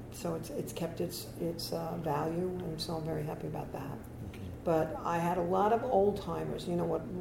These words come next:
Speaker 1: what sets me, what makes me think is, like, old timers, the people that to me were here from the forties and fifties, I guess. I don't know if that's true, but maybe fifties and sixties.
Speaker 2: Right.
Speaker 1: But I just remember, like, old timers that came in that weren't used to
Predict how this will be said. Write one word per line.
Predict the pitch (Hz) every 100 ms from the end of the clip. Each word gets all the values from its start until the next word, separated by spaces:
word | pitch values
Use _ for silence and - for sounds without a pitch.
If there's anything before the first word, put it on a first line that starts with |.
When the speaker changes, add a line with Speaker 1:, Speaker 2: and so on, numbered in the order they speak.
| 190 190
Speaker 1:
what | 185 185
sets | 202 190 -
me, | 185 180 180 - - - - 190
what | 180 -
makes | 175 180 - -
me |
think | - - 170 - -
is, | - -
like, | - - - - -
old | 190 190
timers, | 185 - 165 -
the | -
people | - 180 175
that | 160 -
to | 170
me | 170
were | 170 175
here | 170 185 175
from | - 175 175
the | - - - - - - - -
forties | - 214 196 175
and | 165
fifties, | - 180 - 160
I | 151
guess. | 139 139
I | 147
don't | -
know | 156 151
if | 151 -
that's | 156 -
true, | - 247 214 165
but | 156 151
maybe | 170 156 156
fifties | - 175 185 151
and | 160
sixties. | 156 214 214 175 160
Speaker 2:
Right. | 202 156 -
Speaker 1:
But | -
I |
just | 151 175 -
remember, | 175 170 165
like, | 151 -
old | 196 185 180
timers | 165 165 139
that | 160 -
came | 180 170
in | 160 - - - -
that | 175
weren't | 175 170 -
used | 190 190
to | 185